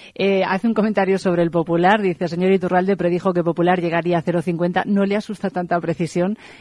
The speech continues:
Y luego dice: "Enhorabuena". Eh, bueno, y la pregunta, eh, co-, ¿cómo se incorpora a un valor como aena, tan vertical? Si se espera un recorte, ¿cómo se diferencia un recorte de un cambio de tendencia?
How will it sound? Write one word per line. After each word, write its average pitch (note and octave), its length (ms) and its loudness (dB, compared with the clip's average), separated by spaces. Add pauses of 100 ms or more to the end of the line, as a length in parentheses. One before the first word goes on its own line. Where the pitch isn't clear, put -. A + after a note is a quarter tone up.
Y E3+ 120 -4
luego E3+ 180 -2
dice: E3+ 240 -4
"Enhorabuena". D#3+ 560 0 (280)
Eh, E3+ 220 4
bueno, F3 200 4
y D#3+ 40 4
la D#3+ 140 2
pregunta, F3+ 480 2 (280)
eh, F#3+ 280 0
co-, G#3+ 760 4
¿cómo A3+ 200 4
se A3+ 100 2
incorpora G#3 500 4
a F#3+ 160 4
un G#3 100 4
valor G#3 300 4
como G3 320 4
aena, F3 400 2
tan E3 220 -4
vertical? E3+ 920 0
Si G3 220 -6
se F3+ 180 -4
espera G3+ 360 0
un F#3 120 0
recorte, A#3 800 0
¿cómo A3+ 180 0
se G3+ 140 -2
diferencia F#3+ 640 0
un A3 160 0
recorte G#3+ 440 -2
de F3 120 0
un E3+ 100 -2
cambio G#3+ 300 0
de F#3 100 0
tendencia? D#3+ 680 -8